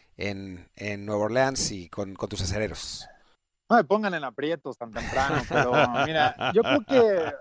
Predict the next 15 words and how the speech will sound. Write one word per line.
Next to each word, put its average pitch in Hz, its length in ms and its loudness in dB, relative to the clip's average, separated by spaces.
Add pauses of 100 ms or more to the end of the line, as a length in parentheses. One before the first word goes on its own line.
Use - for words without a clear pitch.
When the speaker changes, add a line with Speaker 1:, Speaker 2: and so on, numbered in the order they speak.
(160)
Speaker 2:
debe 254 220 0
ser 247 180 0
un 254 100 -6
juego. 208 600 -2 (460)
Mira, 196 240 -6
mira, 196 220 0
el, 185 140 0
el, 180 200 0
el, 202 340 -2
el 190 120 -4
momento 202 340 -6
que 214 100 -4
tiene 196 260 -4
Nueva 185 180 -2
Orleans, 156 600 -4